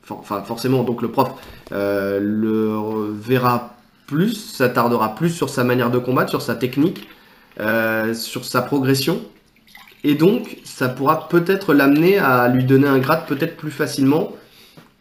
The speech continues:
qu'un autre. Maintenant, je dis pas que ne pas faire de compétition, euh, est un frein au grade. Si quelqu'un est bon, euh, il mérite son grade.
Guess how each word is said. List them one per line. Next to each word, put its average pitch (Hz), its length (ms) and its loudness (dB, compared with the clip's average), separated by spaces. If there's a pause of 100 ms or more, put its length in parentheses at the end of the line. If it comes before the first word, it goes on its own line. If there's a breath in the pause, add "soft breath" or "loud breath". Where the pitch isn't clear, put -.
(100)
qu'un 147 160 0
autre. 123 260 -2 (540)
Maintenant, 139 380 2
je - 80 -4
dis 135 120 -2
pas 196 200 0
que 156 380 4
ne 151 180 4
pas 139 180 0
faire 139 180 0
de 131 100 4
compétition, 156 1120 0
euh, 113 480 -2
est 123 220 -2
un 117 120 2
frein 156 260 -2
au 147 140 2
grade. 113 320 0 (840)
Si - 160 -12
quelqu'un 123 320 -2
est 117 80 0
bon, 165 460 6
euh, 117 340 4
il 123 340 2
mérite 127 240 4
son 143 100 0
grade. 113 220 -2